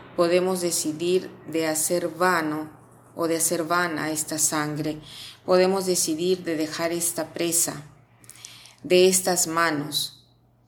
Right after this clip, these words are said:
Este es un misterio grande, el misterio de nuestra libertad. Y es impresionante cómo la omnipotencia de Dios se deja limitar por la libertad humana, porque la libertad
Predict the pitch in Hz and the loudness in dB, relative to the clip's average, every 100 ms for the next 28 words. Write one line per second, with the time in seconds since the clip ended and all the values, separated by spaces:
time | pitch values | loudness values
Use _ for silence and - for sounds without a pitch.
0 | _ _ - 202 208 - - 220 262 - | _ _ 0 2 4 0 -2 -6 -6 -4
1 | 175 180 170 151 - 165 165 160 151 147 | -4 -4 -4 -6 -4 -4 -2 0 0 0
2 | 143 143 135 - 160 160 - - 185 185 | -2 -4 -6 -6 -6 -4 -4 -2 0 0
3 | 190 196 175 160 160 160 170 156 151 147 | 0 -4 -4 -6 -6 -6 -6 -6 -4 -4
4 | 147 - 147 - - - - - - 180 | -6 -8 -10 -12 -16 -14 -12 -12 -6 4
5 | 196 220 226 226 226 185 185 208 170 160 | 4 4 0 0 0 0 0 0 -2 -2
6 | 180 185 180 165 160 160 156 165 180 180 | -2 0 0 -2 -6 -6 -6 -4 -2 -2
7 | 180 160 151 160 180 180 156 160 - - | -2 -4 -2 0 0 -2 -4 -4 -6 -10
8 | - - - - 170 165 160 151 156 - | -10 -16 -16 -6 -4 -4 -4 -6 -2 2
9 | 208 226 - 180 165 160 151 151 156 147 | 2 2 -2 -2 0 0 -2 -2 -4 -6
10 | - 175 185 - 156 156 180 160 139 - | -4 -2 -2 -4 -4 0 0 -2 -6 -10
11 | - - - - - 170 165 170 175 175 | -20 -20 -20 -20 -6 -4 2 2 4 2
12 | 175 170 202 233 | 0 2 2 2